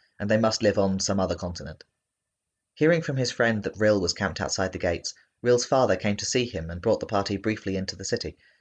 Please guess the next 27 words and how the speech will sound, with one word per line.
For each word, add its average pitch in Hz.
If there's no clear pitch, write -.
where 110
they 110
took 107
advantage 107
of 95
his 101
access 87
to -
the 95
university 95
library 95
and 104
met -
Rill's 95
fiancée. 104
This 165
too 175
was 82
startling, 80
as 98
Rill 117
had 107
not -
previously 117
mentioned 120
his 78
betrothal. 92